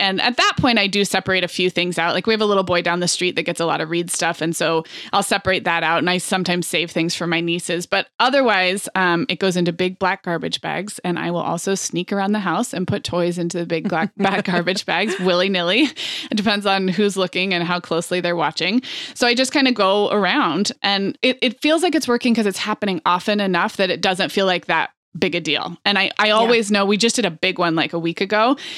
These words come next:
Speaker 1: And after they picked it up, I thought, "Oh gosh, there's more I could have done." But I,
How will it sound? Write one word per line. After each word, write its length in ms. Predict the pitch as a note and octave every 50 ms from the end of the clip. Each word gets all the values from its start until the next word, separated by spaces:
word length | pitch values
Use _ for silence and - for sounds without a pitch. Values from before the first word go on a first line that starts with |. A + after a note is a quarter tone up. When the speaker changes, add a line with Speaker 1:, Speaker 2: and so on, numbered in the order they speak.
| - - - - -
Speaker 1:
And 440 | A3 G#3+ G#3 G3 F#3+ F#3 F#3+ F#3 - -
after 380 | G3 G3+ G#3 - - A#3+ A3+ A3
they 140 | G#3 G3 F#3+
picked 280 | - A3 G#3+ - -
it 80 | G3 G3
up, 200 | B3 C4+ A#3 G3+
I 80 | G3
thought, 160 | F#3 G#3 F#3 -
"Oh 140 | G#3+ G#3+ F#3+
gosh, 260 | F#3+ F3+ E3+ E3 -
there's 180 | - F#3 E3+ F3+
more 260 | F#3 F#3+ F#3+ F#3+ F#3
I 100 | E3+ E3+
could 200 | - - F#3+ F3
have 140 | E3+ E3 -
done." 500 | D4 D#4+ D4 A#3+ G#3+ G#3 G#3 G#3+ A3 -
But 100 | - A3+
I, 100 | A3+ A3+